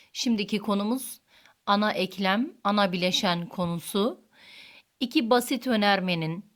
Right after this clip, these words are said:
önerme eklemiyle birleşerek bileşik önerme haline geldiğini söylemiştik. Bileşik önermeleri, iki önermeyi birbirine bağlayan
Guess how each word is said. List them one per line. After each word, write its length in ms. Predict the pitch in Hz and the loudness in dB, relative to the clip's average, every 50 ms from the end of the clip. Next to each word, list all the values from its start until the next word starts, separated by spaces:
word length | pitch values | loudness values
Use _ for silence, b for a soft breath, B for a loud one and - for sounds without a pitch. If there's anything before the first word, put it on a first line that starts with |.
| _ - | _ -6
önerme 500 | - 214 214 214 220 220 220 226 233 262 | -2 0 2 4 4 4 4 2 2 0
eklemiyle 920 | - - 202 214 214 - - 202 208 208 208 208 214 208 202 208 208 185 | 0 0 -2 -2 -2 -4 -4 -2 -2 0 0 0 0 0 2 0 0 0
birleşerek 760 | 208 190 185 202 208 208 - - 233 185 185 180 - - _ _ _ _ B B B B B B B B | 0 0 0 0 0 0 0 0 0 0 0 -2 -4 -12 _ _ _ _ B B B B B B B B
bileşik 520 | - 180 208 214 233 233 - 294 262 - - | -8 -4 0 2 2 2 2 -2 -4 -6 -4
önerme 420 | 214 214 208 208 202 196 202 208 | -4 -2 0 0 0 0 0 -2
haline 560 | 208 190 190 196 185 185 185 185 185 185 190 | -2 -2 -2 0 0 0 0 0 -2 -2 -2
geldiğini 540 | 185 165 190 180 180 180 175 165 190 208 247 | -2 0 0 2 2 0 0 -2 -2 -2 -4
söylemiştik. 840 | 240 - - 214 208 196 208 208 202 190 - - - 202 - - - _ B B B B B B B B B B - | -4 -2 -2 -2 0 0 0 0 -2 -2 -2 -4 -6 -6 -8 -8 -16 _ B B B B B B B B B B -6
Bileşik 480 | 214 226 247 277 269 - 359 339 - | -4 0 0 2 2 2 0 0 -2
önermeleri, 880 | 339 285 262 262 247 240 226 220 214 196 190 190 185 170 170 165 156 - _ b b b b b b b b b _ - | 0 0 2 2 2 2 2 0 0 0 0 0 0 0 0 -2 -4 -6 _ b b b b b b b b b _ -10
iki 300 | 233 220 - - 320 320 | -10 -8 -6 -4 -2 0
önermeyi 720 | 294 277 254 247 233 214 202 190 185 180 170 165 156 147 - - | 0 2 2 2 2 2 0 0 0 -2 -2 -2 -4 -6 -8 -10
birbirine 760 | 160 160 196 208 202 185 214 220 214 220 233 262 269 226 202 | -8 -6 -4 -4 -2 -2 -2 -2 -2 0 0 0 0 0 0
bağlayan 520 | 226 208 202 190 190 185 185 185 180 180 | 0 0 2 0 0 0 -2 -2 -2 -4